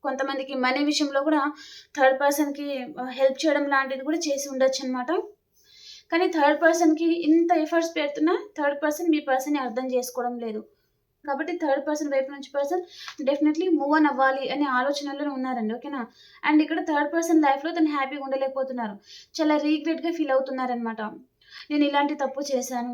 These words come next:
ఇలా చేశాను, ఈ పర్సన్‌ని, ఇంత డామినేట్ పర్సన్‌ని నేను చూస్ చేసుకున్నాను." Male or female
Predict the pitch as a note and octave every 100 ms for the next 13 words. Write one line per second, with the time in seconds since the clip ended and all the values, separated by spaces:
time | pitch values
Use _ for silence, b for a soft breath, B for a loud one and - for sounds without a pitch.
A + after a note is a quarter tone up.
0 | A#3 C#4 D4 D4 B3 B3+ A#3+ A#3+ C4 C4
1 | C4 C4 D4+ D4+ D4+ B B B B D4
2 | D4 D4+ D4 A#3+ B3+ C#4 D4 D4 C4+ C#4
3 | C#4+ C#4 C#4 C#4+ D#4 D#4+ C#4+ C4+ B3+ B3
4 | B3 - C#4+ D4+ D4 D4+ D4+ D4+ C#4+ F4